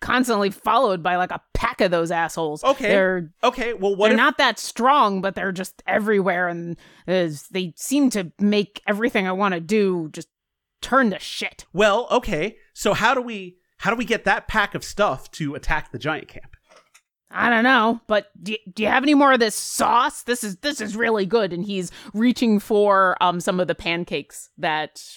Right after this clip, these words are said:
Speaker 1: uh, were packed into the, into the pack and is shoving pancakes and maple syrup into his mouth.
Speaker 2: Oh, no, that's, that's it. That, that's all we got. Oh, can the
Speaker 1: All right.
Speaker 2: alchemist jug make syrup?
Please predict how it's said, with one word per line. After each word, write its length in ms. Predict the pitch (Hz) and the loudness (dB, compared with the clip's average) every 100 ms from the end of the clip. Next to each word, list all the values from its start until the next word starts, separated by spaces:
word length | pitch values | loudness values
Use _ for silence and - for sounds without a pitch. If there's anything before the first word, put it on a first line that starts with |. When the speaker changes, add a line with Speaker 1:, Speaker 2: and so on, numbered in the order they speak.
| _ 185 | _ 0
Speaker 1:
uh, 200 | 165 160 | 0 0
were 140 | 160 | -6
packed 340 | 151 170 151 180 | -4 -4 -4 -6
into 240 | 160 180 | -8 -6
the, 300 | 165 151 151 _ _ _ | -4 -4 -8 _ _ _
into 240 | 202 196 160 | 0 0 -2
the 80 | |
pack 360 | 170 175 214 - - | -2 0 0 -4 -6
and 160 | 175 160 | -6 -6
is 240 | 160 - - _ _ | -8 -14 -20 _ _
shoving 380 | - 226 196 196 | 0 0 0 -2
pancakes 500 | 240 190 180 170 - | 0 0 0 -2 -4
and 540 | 170 175 160 160 156 170 | -4 -4 -4 -8 -10 -10
maple 260 | 185 180 165 | -8 -6 -6
syrup 280 | 185 160 160 | -4 -6 -6
into 160 | 151 | -10
his 120 | 147 | -10
mouth. 200 | 131 - - _ - | -12 -16 -18 _ -2
Speaker 2:
Oh, 240 | 175 175 | 0 0
no, 180 | 160 165 | 0 0
that's, 220 | 160 160 | 0 -2
that's 220 | - 151 156 | -2 -2 -4
it. 200 | 127 _ _ | -6 _ _
That, 220 | 139 139 - | -8 -6 -6
that's 180 | 127 | -6
all 120 | 143 135 | -6 -6
we 80 | |
got. 240 | 120 120 - _ - | -6 -8 -10 _ -8
Oh, 180 | 170 180 | -6 -6
can 220 | - 190 | -4 0
the 100 | 185 | 0
Speaker 1:
All 60 | 175 | 0
right. 100 | 175 | 0
Speaker 2:
alchemist 380 | 185 240 226 - | 0 0 -4 -2
jug 180 | 226 180 | -4 -2
make 140 | 196 | -4
syrup? 300 | - 175 233 | -2 -2 -4